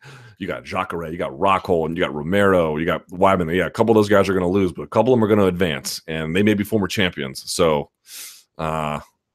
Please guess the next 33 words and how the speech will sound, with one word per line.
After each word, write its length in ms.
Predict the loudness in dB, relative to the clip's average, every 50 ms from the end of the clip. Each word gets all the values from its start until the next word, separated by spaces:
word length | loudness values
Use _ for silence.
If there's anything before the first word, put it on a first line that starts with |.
| _ 0
I 80 | 2
have 120 | 2 2 2
a 60 | 2
hard 240 | 4 2 2 2 2
time, 480 | 2 2 2 2 2 0 -2 -6 -10 -14 -20 _ _ _ -20 -20 -20 _ _ _ _ 0
I 40 | 0
have 80 | 0
a 40 | 2
hard 240 | 2 2 2 2 2
time 340 | 0 -2 -2 -2 -4 -4 -4
buying 260 | -4 -4 -4 -4 -6
into 160 | -10 -8 -6
that 140 | -6 -6 -6
one. 160 | -6 -10 -12 _ _ _ _ _ _ _ _ _ _ _ _ _ _ _ _ _ _ _ _ _ _ _ _ _ _ _ _ _ _ _ _ _ 0
Is 120 | 2 4
this 120 | 4 2 2
the 100 | 2 2
fight 260 | 4 4 4 4 4
that 100 | 0 0
two 180 | 4 6 8 8
oh 80 | 8
six 300 | 6 4 0 0 0 0
needs? 560 | 0 0 2 2 0 0 -4 -6 -10 -14 -14 -10 -6
I 20 |
mean, 180 | -4 -4 -4 0
two 140 | 2 2
oh 40 | 2
six 220 | 2 0 -4 -2 -2
needs 220 | -2 -2 -2 -2
G 160 | -2 0 0
S 120 | 0 -2 -4
P, 280 | -4 -2 0 0 0
uh, 160 | -2 -4 -8